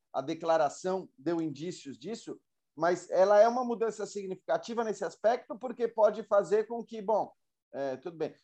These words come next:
O contrato é bom dizer, né? Ele vai ser, é, renovado automaticamente no dia primeiro de julho, o que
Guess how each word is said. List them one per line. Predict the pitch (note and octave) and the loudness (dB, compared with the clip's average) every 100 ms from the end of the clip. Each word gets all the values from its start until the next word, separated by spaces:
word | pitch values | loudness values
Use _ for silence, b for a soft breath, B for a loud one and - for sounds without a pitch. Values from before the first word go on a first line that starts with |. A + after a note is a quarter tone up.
| - | -16
O | D#3 | -4
contrato | G3+ B3+ C#4 C#4+ | -2 4 2 2
é | |
bom | G3 A3 | 0 -2
dizer, | F3+ F3+ E3 | -4 -6 -4
né? | C#3+ | -4
Ele | C3+ | -2
vai | D#3 | -4
ser, | D3+ F#3 F#3 C#3 | 0 2 2 2
é, | D#3+ D#3 | -2 -2
renovado | F3+ F3+ D#3+ E3 F3+ | -4 -4 2 2 4
automaticamente | F#3+ F#3+ E3+ E3+ - D#3 D3+ F3 F3 | 0 -4 -2 -4 -4 -8 -6 -6 -10
no | F3 D#3 | -12 -6
dia | E3 | -6
primeiro | E3 E3 E3 E3 | -6 -8 -6 -6
de | D#3+ F3 | -8 -10
julho, | B2+ E3+ F3 A#2 - _ _ - | -6 -2 -2 -4 -10 _ _ -8
o | C#3 | -8
que | C#3 F3+ F#3 | -4 -2 -4